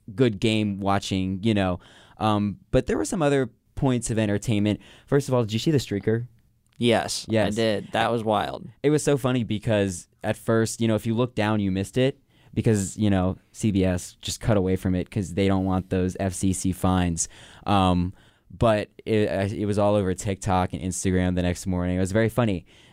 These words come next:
Speaker 1: Um, just to see, just to see, I was like, "I, I forgot that still happened," you know, s-, people streaking,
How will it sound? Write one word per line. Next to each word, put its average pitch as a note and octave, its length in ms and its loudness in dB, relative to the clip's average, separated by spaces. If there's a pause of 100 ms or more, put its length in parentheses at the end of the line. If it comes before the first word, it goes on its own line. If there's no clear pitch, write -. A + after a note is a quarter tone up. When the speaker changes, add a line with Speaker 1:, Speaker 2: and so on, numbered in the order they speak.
(120)
Speaker 1:
Um, E2+ 440 0 (400)
just F#2+ 240 -2
to F#2 80 0
see, - 240 -4
just G2+ 180 -4
to A2 60 -2
see, A#2+ 200 0
I A2 40 0
was A2+ 220 0
like, A2 240 2
"I, A2 140 -2 (120)
I A#2 100 -2
forgot B2 340 0
that A2+ 160 0
still A2 120 -2
happened," G2 540 -2
you G#2 60 2
know, G2 120 2
s-, F#2+ 200 -2
people G#2+ 240 -2
streaking, F#2+ 640 0